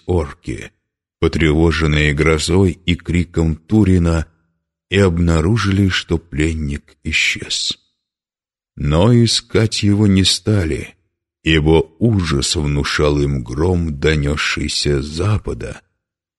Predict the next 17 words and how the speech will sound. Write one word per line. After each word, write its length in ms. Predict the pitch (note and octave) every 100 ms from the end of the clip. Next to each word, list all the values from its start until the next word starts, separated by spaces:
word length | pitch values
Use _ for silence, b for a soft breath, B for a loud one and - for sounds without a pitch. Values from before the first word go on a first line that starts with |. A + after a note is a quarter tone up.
| _ _ _ _
и 140 | F2 F2
полагали 720 | F#2 G2 F#2 E2 F2+ G#2 G#2+
они, 360 | G#2+ G2+ G#2+
будто 500 | F#2 E2+ G2 - F#2
насылают 760 | F#2 F2 - E2 F2+ F#2 E2 -
на 120 | D#2+
них 280 | D#2+ E2 D#2
грозу 720 | D2+ D2+ D2+ D2 D#2 F#2+ F#2+ - _ _ _ _
великие 960 | D2+ D#2 D#2 D2 F#2+ G#2 - F#2 E2+
недруги 1000 | D#2 B1+ D2 D2+ C#2+ C#2 C2 B1+ B1+ - _
из-за 500 | - D2+ C#2+ - C#2+
моря. 520 | C2+ C2+ C#2 - - - _ _ _ _ _ _ _ _ _
Поднялся 800 | D2 C#2 C2 C#2 C2 - - -
ветер, 760 | A#1+ C2 E2 F#2 - E2+ D#2+ - _ _ _ _ _ _ _ _
полил 500 | D2+ D#2 F2+ G2 E2+
проливной 680 | D2 D#2 D#2 D2+ D#2 D2+
ливень, 600 | C#2 F2 A2 E2 C#2+ G#1